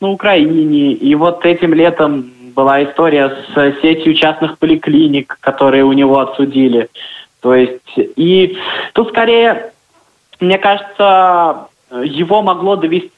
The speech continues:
мог довести тот факт, то, что он теряет именно свой вес в российском футболе. Мне кажется, для него лично, опять же, я не знаю, достаточно важно, а, принимать участие в,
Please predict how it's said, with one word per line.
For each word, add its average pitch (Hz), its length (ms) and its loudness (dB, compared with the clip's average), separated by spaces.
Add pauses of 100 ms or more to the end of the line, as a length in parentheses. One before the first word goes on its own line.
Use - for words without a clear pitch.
мог 190 340 -2
довести 190 400 -2
тот 180 200 -2
факт, - 340 -4
то, 170 80 -4
что - 200 -4
он 170 200 -4
теряет 180 460 0
именно 165 500 0 (260)
свой 175 320 2
вес 196 360 0
в 156 40 -2
российском 175 520 -2
футболе. 180 540 0
Мне 127 160 -4
кажется, 190 320 -4
для 160 140 -2
него 165 320 0 (480)
лично, 170 600 0
опять 165 260 0
же, 143 80 -4
я 143 160 0
не 151 140 0
знаю, 156 340 0
достаточно 175 600 -2
важно, 165 560 -4 (300)
а, 131 540 2
принимать 170 520 0
участие 151 680 -2
в, 127 340 -4